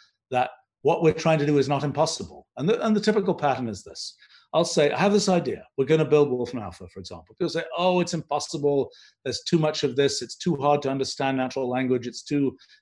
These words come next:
et cetera, et cetera, et cetera" So then, you know, I'll let people work on it a bit and then say, "Okay."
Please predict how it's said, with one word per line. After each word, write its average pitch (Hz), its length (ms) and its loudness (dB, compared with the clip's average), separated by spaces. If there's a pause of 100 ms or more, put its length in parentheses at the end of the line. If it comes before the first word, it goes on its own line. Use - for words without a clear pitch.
et - 100 -14
cetera, 120 220 -2
et - 80 -10
cetera, 113 200 -6
et 107 80 -10
cetera" 127 400 -2 (380)
So 151 160 2
then, 175 360 0
you - 60 -4
know, 247 100 0
I'll 214 360 0
let 185 220 -4
people 180 340 0
work 127 240 0
on 131 80 -2
it 131 80 -2
a - 20 -2
bit 143 280 -2
and 127 140 -4
then 131 360 -4
say, 135 140 -4
"Okay." 123 540 -4